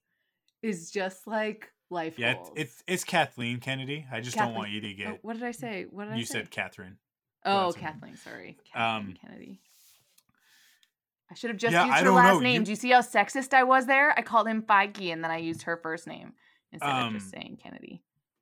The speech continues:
Speaker 2: Uh, I, I, I, I think you need to, I think you need to up
Speaker 1: Feige.
Speaker 2: the, the level of, of, uh, producing that you're doing <laughs> if you wanna do that
Speaker 1: In the
Speaker 2: within the
Speaker 1: next,
Speaker 2: next ten
Speaker 1: in the
Speaker 2: years.
Speaker 1: next, in the next decade?
Speaker 2: Yeah, I think
Speaker 1: Thanks.
Speaker 2: so.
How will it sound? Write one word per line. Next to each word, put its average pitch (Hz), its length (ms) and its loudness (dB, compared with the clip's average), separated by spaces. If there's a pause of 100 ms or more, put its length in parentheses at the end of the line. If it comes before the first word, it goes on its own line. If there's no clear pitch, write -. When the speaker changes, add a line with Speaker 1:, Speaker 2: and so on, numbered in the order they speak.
(680)
Speaker 2:
Uh, 123 420 0
I, 123 400 -4
I, 123 200 -4 (100)
I, 123 160 -4 (120)
I 117 100 -8
think 156 260 -14
you 202 80 -6
need 147 200 -6
to, 104 280 -4
I 107 100 -8
think 143 240 -12
you 185 80 -6
need 139 200 -6
to 117 140 -8
up 104 280 -8
Speaker 1:
Feige. - 60 -20
Speaker 2:
the, 98 480 -10
the 107 180 -10
level 104 460 -8
of, 95 400 -16 (100)
of, 110 300 -12
uh, 98 200 -12 (160)
producing 110 540 -8
that 98 140 -16
you're 107 120 -12
doing 107 400 -10
<laughs> - 40 -18
if 170 200 -4
you 160 220 -8
wanna 143 280 -6
do 131 180 -8
that 123 140 -6
Speaker 1:
In 117 40 -10
the 123 60 -6
Speaker 2:
within 269 60 0
the 294 60 0
Speaker 1:
next, 339 200 2
Speaker 2:
next - 160 -12
ten 220 140 -8
Speaker 1:
in 277 120 -4
the 302 60 -2
Speaker 2:
years. 311 140 -6
Speaker 1:
next, - 80 -20 (120)
in 294 140 -6
the 320 60 -8
next 320 260 -8
decade? 480 460 -8 (580)
Speaker 2:
Yeah, 120 220 -8
I - 80 -4
think 127 120 -10
Speaker 1:
Thanks. 135 200 -16
Speaker 2:
so. 107 200 -14